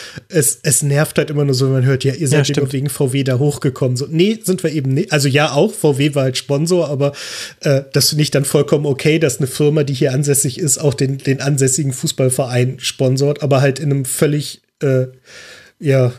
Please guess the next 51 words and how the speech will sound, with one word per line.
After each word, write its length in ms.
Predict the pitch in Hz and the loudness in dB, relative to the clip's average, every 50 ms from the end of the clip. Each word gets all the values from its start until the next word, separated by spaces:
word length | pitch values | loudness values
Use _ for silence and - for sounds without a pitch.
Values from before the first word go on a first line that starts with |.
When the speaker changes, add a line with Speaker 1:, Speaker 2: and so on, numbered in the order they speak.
| - | -6
Speaker 1:
überschaubaren 680 | - 165 127 143 - - 151 139 135 131 131 139 139 135 | -2 0 0 2 2 2 2 4 4 4 2 2 2 2
Rahmen 320 | 123 120 131 139 135 127 | 2 2 2 2 2 0
war 100 | 120 120 | 0 -2
das 160 | 117 120 - | -2 -4 -4
zu 100 | - - | -4 -4
der 220 | 123 123 120 120 120 | -2 0 0 -2 -2
Zeit 300 | - - 120 120 - - | -4 -4 -6 -6 -6 -6
noch. 220 | 127 123 - - _ _ _ _ _ _ _ _ _ _ _ _ _ _ _ _ _ _ _ _ _ _ _ - - - - - - - - - - - - - - _ _ _ 127 | -8 -8 -10 -14 _ _ _ _ _ _ _ _ _ _ _ _ _ _ _ _ _ _ _ _ _ _ _ -20 -18 -16 -16 -16 -14 -14 -16 -16 -18 -20 -20 -20 -20 _ _ _ -4
Speaker 2:
Da 360 | 113 127 120 127 147 - - | 0 2 2 2 0 -2 -6
hast 320 | _ - 131 131 123 - - | _ -2 0 0 0 2 0
du 100 | 139 139 - | 0 -2 -2
völlig 400 | - - - 120 113 107 - - | -2 -2 0 0 0 -2 -4 -6
recht. 220 | 110 101 - - | -8 -8 -6 -6
Ach 160 | 143 139 - | -6 -6 -4
Gott, 180 | - 120 110 - | -6 -8 -6 -4
und 80 | - 107 | -4 -2
dann 160 | 110 110 113 | -2 -2 -2
Andres 380 | - 117 117 117 120 117 - | 0 0 -2 0 -2 -4 -2
D'Alessandro 560 | - 117 110 110 104 - 110 107 107 - 110 107 | -2 -2 0 0 -2 -2 -4 -4 -4 -4 -6 -6
zweitausenddrei, 680 | - - 113 - 107 104 - 107 - - 107 107 117 | -4 -6 -4 -4 -4 -6 -6 -8 -8 -8 -8 -8 -8
zweitausendvier. 640 | - - - 110 - - 107 110 107 - - 113 120 | -8 -8 -8 -8 -8 -8 -10 -12 -12 -10 -8 -6 -2
Ach, 280 | - 170 156 143 - - | 0 0 0 0 -4 -8
ich 200 | 151 139 - - | -8 -6 -2 0
würde, 280 | 143 143 143 135 - _ | 0 0 0 -2 -4 _
am 140 | 160 151 | 0 2
liebsten 240 | 147 202 190 - 175 | 2 0 0 2 0
würde 80 | 156 147 | 0 0
ich 80 | 143 | 0
jetzt 100 | - 139 | -4 -4
einfach 180 | 139 139 135 - | -4 -4 -2 0
nur 200 | 147 135 131 - | 0 0 2 2
alte, 320 | 139 156 175 - 170 147 - - - _ _ _ | 0 0 2 0 -2 -2 -2 -8 -20 _ _ _
äh, 300 | 147 131 120 117 120 123 113 - - - _ - | -2 0 0 0 0 -2 -4 -8 -10 -12 _ 0
Neuzugänge 560 | 135 143 185 180 - 151 - 127 120 123 117 | 2 2 2 2 0 0 0 2 2 2 2
mit 200 | 117 120 117 - | 0 -2 -2 0
dir 300 | 120 113 117 - 123 - | 0 0 0 -2 -6 -6
durchgehen. 380 | - 127 123 120 - - 139 143 | -2 -2 -2 0 0 0 0 2
Da 120 | 135 127 | 2 2
waren 180 | 120 127 127 127 | 2 0 0 -2
viele 280 | - - 180 185 175 | -2 -2 0 0 0
Perlen 360 | - - - 143 143 160 160 143 | 0 0 0 2 2 2 2 0
mit 140 | 135 131 | 0 0
dabei, 220 | 143 135 120 127 131 | 0 0 2 0 0
die 220 | - 202 160 170 | 0 0 2 4
dann 160 | 160 160 156 | 4 4 4
auch 120 | 156 156 - | 2 0 2
nicht 160 | 160 170 175 | 2 2 2
so 80 | - 151 | 0 -2
gefruchtet 520 | 139 - - 160 170 - - 143 - - | -2 -2 0 0 0 2 0 -2 0 -2
haben. 160 | 175 165 147 | -4 -4 -2
Das, 160 | 147 139 - | -2 -2 -2